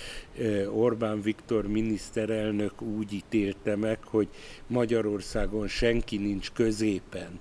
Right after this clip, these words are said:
és ezért a, e, ő a jobb oldalt akarja integrálni, és majd in-, ellenfelei talán integrálni fogják a bal oldalt, akkor elkezdődött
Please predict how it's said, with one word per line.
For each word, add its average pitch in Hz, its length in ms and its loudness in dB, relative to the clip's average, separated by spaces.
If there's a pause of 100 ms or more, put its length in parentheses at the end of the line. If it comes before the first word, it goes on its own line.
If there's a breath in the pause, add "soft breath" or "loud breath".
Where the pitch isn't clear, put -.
(420 loud breath)
és 101 580 0
ezért 107 680 0
a, 98 160 -2 (480 loud breath)
e, - 40 -2 (320)
ő 123 320 10
a 104 80 4
jobb 139 360 12
oldalt 127 520 10
akarja 117 520 6
integrálni, 110 840 2
és 98 200 -2
majd 104 300 -2
in-, 113 240 0
ellenfelei 104 880 2 (400 loud breath)
talán 104 420 2 (180)
integrálni 107 720 2
fogják 104 640 -2
a 98 80 -2
bal 113 260 0
oldalt, 120 540 0 (340 loud breath)
akkor 160 320 8
elkezdődött 135 1080 4